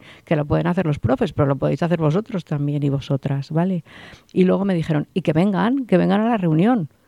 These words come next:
los viernes a las dos y media en el Instituto Juan de Herrera.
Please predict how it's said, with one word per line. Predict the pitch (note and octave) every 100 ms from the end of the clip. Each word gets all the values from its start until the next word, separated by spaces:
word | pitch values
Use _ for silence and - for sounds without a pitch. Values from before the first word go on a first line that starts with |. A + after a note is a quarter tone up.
| _ _
los | D#3+ D#3
viernes | F3+ G#3 C#4+ -
a | F#3
las | E3 E3+
dos | G3 - _
y | - E3+ D#3+ D#3
media | D#3 F#3+ G#3 D#4 E4+ -
en | E3 E3
el | D#3
Instituto | D3+ D#3 D3 G3+
Juan | - F3
de | D#3
Herrera. | A#2 C3 -